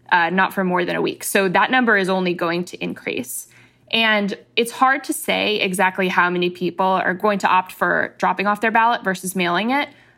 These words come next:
But we do know that there are concerns, especially this year, about postal service delays. And that's something that, uh, folks in, are keeping in mind when they decide how they want to vote.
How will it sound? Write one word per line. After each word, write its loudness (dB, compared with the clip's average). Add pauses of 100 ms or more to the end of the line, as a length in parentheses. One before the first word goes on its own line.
(160)
But 2
we 2
do 0
know 2
that 2 (140)
there 0
are 0 (100)
concerns, -2 (180)
especially 0
this -4
year, 2
about 0
postal -2
service -4
delays. -4
And -4
that's -2
something -2
that, -2
uh, 0
folks -4
in, -2 (120)
are 2
keeping -4
in 0
mind 0
when -2
they 0
decide 0 (300)
how 0
they -2
want -4
to -12
vote. -8